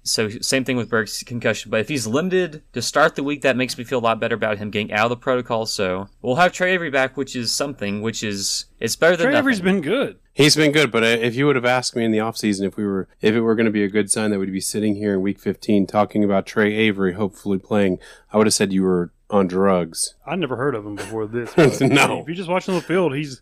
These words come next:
Speaker 2: they don't put him in great positions, but, um,
Speaker 1: And then,
Speaker 2: he's, he,
Speaker 1: yeah.
Speaker 2: he's gutsy out there.
Speaker 1: And then for the Chargers,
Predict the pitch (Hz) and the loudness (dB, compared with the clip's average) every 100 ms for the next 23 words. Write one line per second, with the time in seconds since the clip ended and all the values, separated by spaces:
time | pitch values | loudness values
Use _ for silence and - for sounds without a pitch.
0 | _ 139 151 170 185 165 147 156 139 123 | _ 0 0 2 0 0 0 -2 -2 -4
1 | 170 - 131 127 - 110 107 - - - | -4 -2 -4 -4 -6 -8 -8 -12 -20 -20
2 | - 110 117 135 156 156 - 120 139 156 | -12 -6 0 2 2 -2 -10 -6 -4 -2
3 | 131 185 160 127 185 - 107 95 101 - | -2 -2 -2 0 0 2 -4 -8 -14 -14
4 | - - - 123 156 185 165 - 143 151 | -16 -18 -4 -2 0 0 0 2 4 4
5 | 147 151 143 139 - - | 2 -4 -4 -4 -6 -6